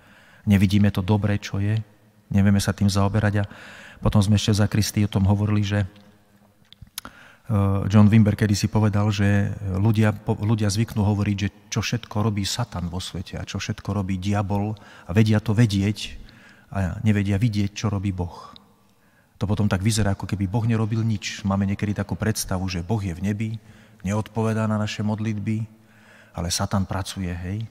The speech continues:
To by bolo smiešné, aký by to bol Boh, keby toto dopustil. A my si zrazu uvedomíme, že to sú veci, ktoré závisia od Boha A my si ich neuvedomujeme, lebo sú pre nás bežné.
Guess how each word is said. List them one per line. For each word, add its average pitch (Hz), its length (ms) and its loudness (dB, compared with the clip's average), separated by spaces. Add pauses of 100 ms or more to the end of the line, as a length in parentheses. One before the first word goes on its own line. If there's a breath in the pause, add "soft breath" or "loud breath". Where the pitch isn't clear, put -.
(720 loud breath)
To 104 80 6
by 110 80 8
bolo 113 160 4
smiešné, 110 560 4
aký 104 180 0
by 104 100 4
to 110 160 -2
bol 107 160 0
Boh, 98 200 0 (100)
keby 95 260 -4
toto 95 440 -4
dopustil. 95 600 -6
A 95 140 -4 (340 loud breath)
my 117 80 4
si 117 120 2
zrazu 120 320 2
uvedomíme, 123 420 4
že 110 100 2
to 127 160 2
sú - 160 -2
veci, 107 540 0 (800 loud breath)
ktoré 113 260 4
závisia 110 520 2
od 101 120 0
Boha 107 560 0 (1120 soft breath)
A 107 160 2
my 113 80 6
si - 160 2
ich 110 80 4
neuvedomujeme, 110 720 4
lebo 107 160 -2
sú 104 160 -6
pre 104 160 -2
nás 107 160 0
bežné. 85 560 -4